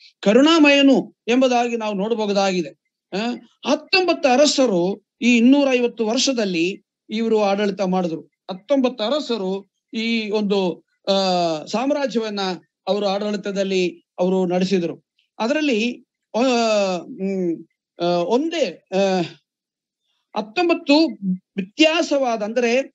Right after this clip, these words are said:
ಹತ್ತೊಂಬತ್ತು ವ್ಯತ್ಯಸ್ತವಾದ ಕುಟುಂಬಗಳಿಂದ ಅಥವಾ ಡೈನಾಸ್ಟಿ ಎಂಬುದಾಗಿ ಹೇಳುವಂತಹ ರಾಜವಂಶದಿಂದ ಅರಸರುಗಳಾದ್ರು. ಯಾವುದು? ಉತ್ತರ ಅಥವಾ ಇಸ್ರಾಯೇಲ್ ಸಾಮ್ರಾಜ್ಯಕ್ಕೆ. ಆ, ಆದರೆ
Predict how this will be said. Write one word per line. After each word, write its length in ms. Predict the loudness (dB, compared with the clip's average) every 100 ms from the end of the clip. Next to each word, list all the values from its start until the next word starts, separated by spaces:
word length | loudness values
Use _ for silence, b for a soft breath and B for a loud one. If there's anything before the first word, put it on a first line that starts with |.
| _ _ -8
ಹತ್ತೊಂಬತ್ತು 1040 | -8 -10 _ _ -2 0 0 -4 -6 -6 -4
ವ್ಯತ್ಯಸ್ತವಾದ 960 | -8 -4 -2 -2 0 2 2 0 -2 -4 -6 _ _ _
ಕುಟುಂಬಗಳಿಂದ 680 | -2 0 0 0 0 0 0 0 -2 -8 _ _ -4
ಅಥವಾ 240 | -2 0
ಡೈನಾಸ್ಟಿ 580 | 0 -2 0 -2 -4 -4
ಎಂಬುದಾಗಿ 380 | -4 -2 -4 -4
ಹೇಳುವಂತಹ 480 | -4 -4 -4 -4 -4
ರಾಜವಂಶದಿಂದ 880 | -4 -2 -2 -2 -4 -4 -4 -4 -4 -4 -8 _ _ _
ಅರಸರುಗಳಾದ್ರು. 840 | -6 -4 -2 0 0 0 -2 -6 -12 _ _ -2
ಯಾವುದು? 600 | 0 0 0 -2 -8 -8
ಉತ್ತರ 420 | -8 -2 0 2 0 0 -6 _ _ -6
ಅಥವಾ 360 | -2 -2 -4
ಇಸ್ರಾಯೇಲ್ 800 | -8 -6 -2 0 0 -2 -4 -6
ಸಾಮ್ರಾಜ್ಯಕ್ಕೆ. 960 | -8 -6 -2 0 0 0 -2 -2 -4 -6 _ _ _ _ _
ಆ, 320 | -6 -4 -2 -2
ಆದರೆ 500 | 0 0 -2 -4